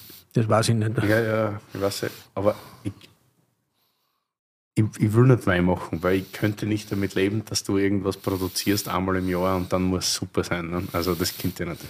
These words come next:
Speaker 2: Ich muss jeden Tag immer aufstehen und machen, so die Routine haben. Und so im Weingarten das ganze Jahr arbeiten und irgendwas darauf vorbereiten, dass es dann, wenn du es liest und ausbaust, dann für dich perfekt ist, das, das wäre nicht mein Ding. Weil wenn's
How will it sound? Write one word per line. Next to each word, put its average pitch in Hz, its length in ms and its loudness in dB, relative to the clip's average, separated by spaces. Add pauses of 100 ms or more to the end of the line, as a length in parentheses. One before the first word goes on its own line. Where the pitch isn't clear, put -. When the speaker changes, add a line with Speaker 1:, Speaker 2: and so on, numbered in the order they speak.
Speaker 2:
Ich - 40 -10
muss 92 180 -2
jeden 104 240 0
Tag 101 280 4
immer 95 360 0 (960)
aufstehen 101 480 2
und 95 120 -4
machen, 95 420 0 (160)
so 95 260 2
die - 160 -2
Routine 95 440 2
haben. 82 180 -2 (1120)
Und 92 140 -4
so 95 180 2
im 87 160 -4
Weingarten 104 460 0
das 104 140 -2
ganze 107 320 2
Jahr 92 120 4
arbeiten 101 320 2
und 90 140 -2
irgendwas 95 320 0 (400)
darauf 95 200 2
vorbereiten, 107 880 2 (420)
dass 95 120 0
es 101 160 -2
dann, 113 260 2
wenn 107 100 2
du 98 80 0
es - 180 -2
liest 117 380 -2
und 92 180 -6
ausbaust, 95 760 0 (540)
dann 98 280 2
für - 200 -2
dich - 260 -4
perfekt - 480 -2
ist, 104 260 0
das, 90 160 -2
das 92 180 -2
wäre 92 140 2
nicht 92 160 -4
mein 87 140 -4
Ding. 87 240 -6
Weil 87 120 -4
wenn's 87 220 -4